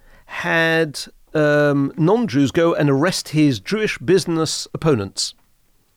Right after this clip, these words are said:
The Jews fled, but they were pursued, and one of them was killed by one of these non-Jews. And Reuven now claims he just intended to frighten his Jewish opponents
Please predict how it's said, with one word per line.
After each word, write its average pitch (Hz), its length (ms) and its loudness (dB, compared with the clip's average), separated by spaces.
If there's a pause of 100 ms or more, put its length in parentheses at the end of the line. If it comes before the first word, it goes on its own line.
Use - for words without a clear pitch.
(440)
The 151 300 0
Jews 165 760 -2
fled, 139 500 -6 (120)
but 170 120 0
they 165 120 -2
were 131 80 -2
pursued, 139 560 -2
and 139 180 2
one 165 160 2
of 262 140 0
them 233 140 -4
was 160 120 -2
killed 151 720 -6 (320)
by 170 380 2
one 147 340 0
of 139 280 2
these 139 220 0
non-Jews. 117 560 -6 (840)
And 160 280 4
Reuven 214 340 2
now 165 220 2
claims 190 560 0
he 269 260 -2
just 185 340 -2
intended 175 440 0
to 143 100 -6
frighten 165 760 -4
his 156 280 0
Jewish 160 280 0
opponents 135 640 -4